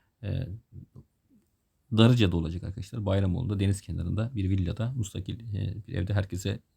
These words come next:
e, özel oda da veriyoruz. Bizim misafirimiz oluyorsunuz. E, katılmak isteyen arkadaşlarımız,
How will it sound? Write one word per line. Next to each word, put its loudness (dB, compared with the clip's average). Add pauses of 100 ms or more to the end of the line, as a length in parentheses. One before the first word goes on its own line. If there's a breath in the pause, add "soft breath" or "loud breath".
e, -4
özel 2
oda 2
da 2
veriyoruz. -6
Bizim -2
misafirimiz -2
oluyorsunuz. -8 (880 soft breath)
E, -2
katılmak 0
isteyen -4
arkadaşlarımız, -4